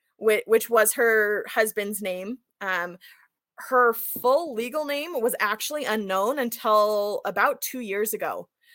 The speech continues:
Um, but I've just kind of always had this, like, connection and curiosity. Like, I just wanna know more about this woman. Like, why don't we know more? Like, how is she nowhere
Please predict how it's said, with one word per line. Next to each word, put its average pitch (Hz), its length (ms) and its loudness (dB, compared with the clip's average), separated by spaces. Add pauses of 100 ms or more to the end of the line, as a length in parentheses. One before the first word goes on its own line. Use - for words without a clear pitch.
(400)
Um, 185 720 -2 (300)
but 208 220 4
I've 220 180 8
just 269 180 0
kind 294 220 -2
of 381 160 -4
always 240 360 4
had 226 680 2
this, 220 240 2
like, 190 320 2 (420)
connection 220 800 -4
and 190 240 -12
curiosity. 202 720 0
Like, 180 220 -2
I 208 80 -2
just 214 240 -4
wanna 185 380 -2
know 208 180 -4
more 190 320 -2
about 185 300 -2
this 180 260 -2
woman. 196 360 -4
Like, 165 180 -6
why 190 240 2
don't 220 220 2
we 220 120 -4
know 214 200 0
more? 202 400 2
Like, 180 180 -2
how 196 380 4
is 240 140 6
she 247 240 -4
nowhere 214 1120 6